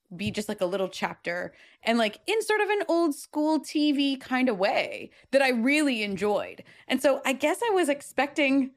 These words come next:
something more like that from the Book of Boba Fett, and so far it seems like that is not what's happening. Um,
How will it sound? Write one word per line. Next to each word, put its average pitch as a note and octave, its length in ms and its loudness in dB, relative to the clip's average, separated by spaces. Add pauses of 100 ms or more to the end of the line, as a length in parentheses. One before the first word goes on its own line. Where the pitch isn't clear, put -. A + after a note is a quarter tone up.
something D4+ 420 2
more C#4 260 4
like A3+ 300 0
that G#4 280 -2 (100)
from E4+ 240 2
the C#4 80 0
Book B3+ 180 0
of C4 120 0
Boba G#3 260 2
Fett, G#3+ 200 2
and A#3+ 160 2
so C#4+ 160 2
far B3+ 220 2
it A3 140 -6
seems A#3+ 180 0
like F#3+ 220 2
that F3+ 180 2
is F3 160 -2
not E3 180 0
what's E3+ 140 -6
happening. G#3 480 0 (380)
Um, F#3+ 600 2